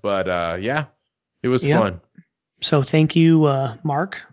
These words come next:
Speaker 2: Episode ninety was fire again as usual. Uh, thank you to our new, hopefully s-, consistent listener in Finland, one of my, um,
Speaker 1: Fins
Speaker 2: ancestors.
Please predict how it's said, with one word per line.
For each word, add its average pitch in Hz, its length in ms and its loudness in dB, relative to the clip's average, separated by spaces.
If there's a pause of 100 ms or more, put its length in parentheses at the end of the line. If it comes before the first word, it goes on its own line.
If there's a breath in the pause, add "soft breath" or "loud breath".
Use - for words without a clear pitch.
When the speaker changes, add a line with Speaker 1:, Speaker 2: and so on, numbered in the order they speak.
(260)
Speaker 2:
Episode 143 320 0
ninety 147 280 4
was 143 160 0
fire 143 360 2
again 147 240 2
as 135 160 0
usual. 156 440 2
Uh, 139 220 -2
thank 151 280 -4
you 160 80 -2
to 160 280 -4
our 147 260 -2
new, 151 380 2
hopefully 156 440 -2
s-, - 160 -10
consistent 160 600 -4
listener 156 380 0
in 139 120 -8
Finland, 202 600 0 (560 soft breath)
one 147 160 -2
of 139 80 -2
my, 139 320 0
um, 135 580 -4
Speaker 1:
Fins 147 400 0
Speaker 2:
ancestors. 160 420 2